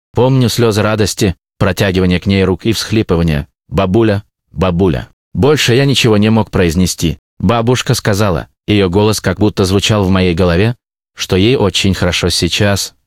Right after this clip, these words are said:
она в своем настоящем родном доме, и чтобы я за нее не переживал. В тот момент у меня было чувство, что бабушка останется со мной столько, сколько потребуется для моего успокоения. Не помню,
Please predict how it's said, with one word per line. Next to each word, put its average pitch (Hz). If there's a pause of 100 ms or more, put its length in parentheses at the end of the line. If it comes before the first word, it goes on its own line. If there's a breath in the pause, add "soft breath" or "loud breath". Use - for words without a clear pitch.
(120)
она 101
в -
своем 87
настоящем 90
родном 87
доме, 90 (380)
и 110
чтобы 85
я 87
за 90
нее 90
не 90
переживал. 80 (200)
В -
тот 87
момент 113
у 110
меня 101
было 101
чувство, 92 (260)
что -
бабушка 107
останется 98
со 101
мной 101
столько, 101 (400)
сколько -
потребуется 90
для 85
моего 85
успокоения. 78 (220)
Не 104
помню, 120